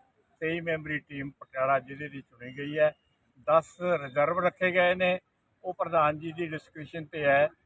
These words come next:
ਜੋ ਫੈਡਰੇਸ਼ਨ ਦੇ ਚੁਣੇ ਗਏ ਨੇ ਉਹ ਦਸ ਮੈਂਬਰ ਵੱਖ-ਵੱਖ ਡਿਪਾਰਟਮੈਂਟਾਂ 'ਚੋਂ, ਵੱਖ-ਵੱਖ ਕੈਟਾਗਰੀਆਂ ਦੇ ਵਿੱਚੋਂ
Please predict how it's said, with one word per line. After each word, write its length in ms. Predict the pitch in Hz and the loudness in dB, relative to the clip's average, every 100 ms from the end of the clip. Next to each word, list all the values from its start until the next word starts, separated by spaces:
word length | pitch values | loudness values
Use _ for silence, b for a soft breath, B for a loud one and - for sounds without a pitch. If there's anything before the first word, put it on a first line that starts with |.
| _ | _
ਜੋ 80 | 135 | -20
ਫੈਡਰੇਸ਼ਨ 440 | - 139 139 151 | -14 -12 -12 -12
ਦੇ 100 | 151 | -12
ਚੁਣੇ 300 | 143 135 143 | -12 -8 -8
ਗਏ 180 | 143 143 | -4 -6
ਨੇ 120 | 143 | -6
ਉਹ 220 | 147 - 156 | -10 -10 -4
ਦਸ 200 | 143 135 143 | -4 -4 -14
ਮੈਂਬਰ 360 | 139 139 131 - _ _ - | -10 -6 -6 -8 _ _ -2
ਵੱਖ-ਵੱਖ 400 | 151 - 147 - | -2 -2 -10 -10
ਡਿਪਾਰਟਮੈਂਟਾਂ 800 | - - 120 - 147 147 160 156 | -10 -4 -4 -4 -12 -4 0 0
'ਚੋਂ, 200 | 170 156 | -2 -4
ਵੱਖ-ਵੱਖ 440 | 139 - 139 127 | -4 -4 -10 -10
ਕੈਟਾਗਰੀਆਂ 580 | 131 127 131 135 131 143 | -10 -10 -10 -10 -12 -12
ਦੇ 80 | 143 | -12
ਵਿੱਚੋਂ 380 | 160 139 147 | -14 -12 -10